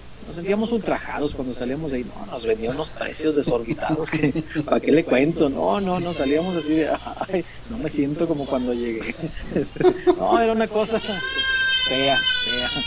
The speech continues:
Pero, pues, era la tienda que teníamos cerca y ahí vamos todos, ¿no? Y no había dulces tinajita. No había dulces tinajita ahí. Y cuando descubrimos una tiendita donde sí había, el chupatín,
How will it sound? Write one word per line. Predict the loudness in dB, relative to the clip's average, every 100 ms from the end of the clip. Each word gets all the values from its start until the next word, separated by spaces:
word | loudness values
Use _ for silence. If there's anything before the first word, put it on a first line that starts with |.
| 0 0 -2 0
Pero, | 4 4 4
pues, | 0 2
era | 2
la | 2 0
tienda | -4 -6
que | -8
teníamos | -6 -6 -4
cerca | -4 -4
y | -2
ahí | 0
vamos | 0 -2 -2
todos, | -2 0
¿no? | -4 -8 _ _ _ _ _ _ _ -18 -16 -12 -2
Y | 2
no | 4
había | 4 6
dulces | 6 4 2
tinajita. | -2 -2 -4 -4 -6 -6 -10 -14 -16 -18 -20 _ _ -20 -20 _ _ _ -20 -20 _ -4
No | 0
había | 2 4 4 6
dulces | 6 6 4
tinajita | 6 4 2 4 8
ahí. | 8 8 2 -8 _ _ _ _ -20 -20 _ _ _ _ _ -20 _ _ _
Y | 2
cuando | 4 6
descubrimos | 4 6 6 6 4 2
una | 0 0
tiendita | 0 -2 -2 -2
donde | -2 -4
sí | -4 0
había, | 0 2 -2 -4 _ _ _ _ _ _ _ _ _ _ _ _
el | -14
chupatín, | -12 -6 -6 -2 -4 -4 -12